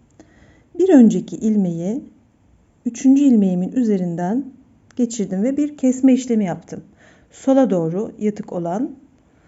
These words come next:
şöyle odaklayayım bu kısmı, sola doğru yatık olan bir kesme işlemi yaptım burada. Şimdi hemen arkasından şuradan bir ilmek çıkarıyorum. Gizli bir ilmek.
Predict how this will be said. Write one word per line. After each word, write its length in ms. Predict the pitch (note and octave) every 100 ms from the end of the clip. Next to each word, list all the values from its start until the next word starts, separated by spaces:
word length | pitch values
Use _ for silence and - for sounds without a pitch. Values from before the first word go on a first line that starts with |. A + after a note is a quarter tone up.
| _ _
şöyle 220 | - G3+
odaklayayım 760 | - A3+ F3+ F3+ - F3 D#3+ - E3+
bu 40 |
kısmı, 480 | - - G#3+ G#3 D4+ - _ _ _
sola 460 | _ - D4 D4 A3+
doğru 240 | F#3+ F3
yatık 340 | F#3 A#3+ A#3 -
olan 320 | C4 A#3+ D4+
bir 120 | C#4+
kesme 360 | - B3 - C4
işlemi 360 | A#3+ - F3
yaptım 380 | D#3 - - D3
burada. 300 | D3 - D#3+ - _ _ _ _ - - _ _
Şimdi 460 | - G4+ C#4 E4+ -
hemen 200 | A4 G4
arkasından 640 | C4+ A3+ A3+ A3 G3+ G3
şuradan 520 | G#3+ - C#4 F#3+ G#3+
bir 80 | B3
ilmek 400 | - G#3 G3+ G3
çıkarıyorum. 640 | - - E3+ D#3+ D3+ F#3 C#4 - _ _ _ -
Gizli 320 | G#3+ F#3+ E3+
bir 140 | D#3+ -
ilmek. 500 | G3 G#3 A3 -